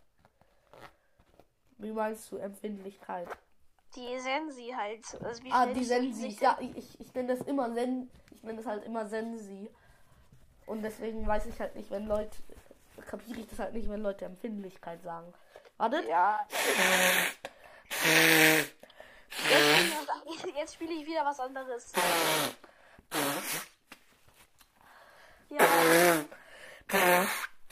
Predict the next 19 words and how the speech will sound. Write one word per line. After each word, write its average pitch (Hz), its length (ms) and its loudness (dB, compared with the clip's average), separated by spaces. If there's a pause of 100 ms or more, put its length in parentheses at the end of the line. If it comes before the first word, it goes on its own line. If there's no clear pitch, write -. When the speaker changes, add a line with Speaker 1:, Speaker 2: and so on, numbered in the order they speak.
(1900)
Speaker 1:
Kennst 311 260 -4
du 320 80 -6
das 277 280 2
so? 294 320 -2 (1900)
Man 277 240 2
schneuzt 311 480 2
sich 285 220 -4
so 285 360 -4 (320)
und 208 80 -6
dann 302 160 2
verbraucht 302 340 0
man 285 160 -4
direkt 277 300 0
so 302 60 -4
eine 262 180 2
halbe, 277 400 2 (180)
halbe 254 260 4
Taschentuchpackung. 254 1120 -2 (1300)
Speaker 2:
Ja, 302 560 6